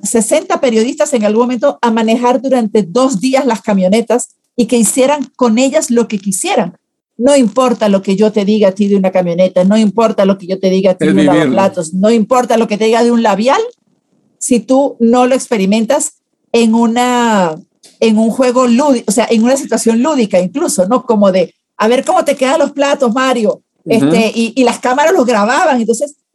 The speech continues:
Speaker 1: la nota al final fue una nota muy corta, pero muchos de los periodistas comenzaron a hablar de lavaplatos en su, en su espacio. Y lo que
Speaker 2: Claro.
Speaker 1: nos pasó con Ford Explorer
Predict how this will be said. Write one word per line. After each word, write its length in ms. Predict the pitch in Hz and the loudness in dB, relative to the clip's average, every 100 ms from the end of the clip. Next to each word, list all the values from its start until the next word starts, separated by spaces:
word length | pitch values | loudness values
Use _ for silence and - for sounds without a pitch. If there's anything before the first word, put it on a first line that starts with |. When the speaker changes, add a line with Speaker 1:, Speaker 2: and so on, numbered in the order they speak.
| _ | _
Speaker 1:
la 220 | 233 240 233 | 0 2 2
nota 260 | 277 302 | 0 0
al 80 | 440 | -2
final 400 | - 226 262 370 | 0 0 0 -2
fue 160 | - 240 | 0 0
una 100 | 220 | 0
nota 200 | 214 202 | 2 2
muy 200 | 247 269 | 2 0
corta, 440 | 214 190 196 254 _ _ _ | 0 0 -4 -16 _ _ _
pero 180 | - 220 | -2 0
muchos 320 | 208 269 - | 2 0 0
de 80 | 427 | -2
los 80 | 339 | -2
periodistas 520 | 247 208 196 233 349 | -2 0 0 -2 -6
comenzaron 500 | - 240 208 220 233 | -2 0 2 2 2
a 20 | 226 | 2
hablar 220 | 196 196 | 0 0
de 100 | 233 | 0
lavaplatos 640 | 233 196 190 190 196 233 | 0 0 0 -2 0 -2
en 140 | 214 196 | 0 -2
su, 320 | - 185 170 | -2 -4 -2
en 140 | 190 175 | -2 -4
su 100 | 160 | -4
espacio. 400 | - 440 - - _ _ - | -2 -2 -4 -6 _ _ -2
Y 100 | 247 | 0
lo 120 | 240 | 0
que 100 | 226 | 0
Speaker 2:
Claro. 100 | 220 | -2
Speaker 1:
nos 60 | |
pasó 280 | - 196 214 | -2 -2 0
con 140 | 269 285 | 0 0
Ford 180 | 285 | 0
Explorer 440 | 277 277 269 269 | 0 -2 -2 0